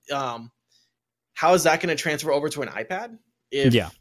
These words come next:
Speaker 1: you know, how are all these
Speaker 2: Mm-hmm.
Speaker 1: game, uh, you know, what's gonna be the compatibility? Are one hundred percent of games gonna be compatible?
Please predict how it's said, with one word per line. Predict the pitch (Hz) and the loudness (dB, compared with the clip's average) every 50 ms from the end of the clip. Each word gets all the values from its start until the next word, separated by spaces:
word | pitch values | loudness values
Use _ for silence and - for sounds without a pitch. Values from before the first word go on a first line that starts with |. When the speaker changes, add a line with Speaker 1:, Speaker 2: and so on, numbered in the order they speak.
| _ | _
Speaker 1:
you | - 143 143 | -14 -12 -10
know, | 127 110 110 113 113 | -8 -8 -10 -10 -8
how | 123 147 151 160 | -2 2 4 4
are | 165 | 6
all | 165 160 160 160 | 6 6 6 6
these | 160 160 120 | 4 2 2
Speaker 2:
Mm-hmm. | 120 151 143 143 | 2 0 0 -2
Speaker 1:
game, | 131 - | -2 -6
uh, | 123 127 - - | -8 -10 -10 -8
you | 143 | -8
know, | 139 127 127 | -8 -6 -4
what's | 139 143 139 - | -6 -6 -6 -6
gonna | - 165 | -8 -8
be | 156 147 | -8 -8
the | 139 | -10
compatibility? | 147 143 139 143 139 135 135 139 139 143 143 131 | -8 -4 -2 0 0 0 -2 -2 -2 -2 0 0
Are | 135 135 131 127 | 2 2 0 0
one | 131 143 139 | -2 -4 -6
hundred | 139 151 156 165 | -4 -2 -2 -2
percent | 156 160 147 - 165 151 147 | -2 -2 -2 -4 -2 -4 -4
of | 131 | -4
games | 135 147 147 151 151 143 | -4 -4 -2 -2 -4 -4
gonna | 139 156 147 139 | -6 -6 -6 -8
be | 147 | -10
compatible? | - 156 147 - - 151 147 143 143 147 151 151 147 143 135 | -12 -14 -12 -4 -2 0 0 0 0 -2 -4 -2 -2 -4 -4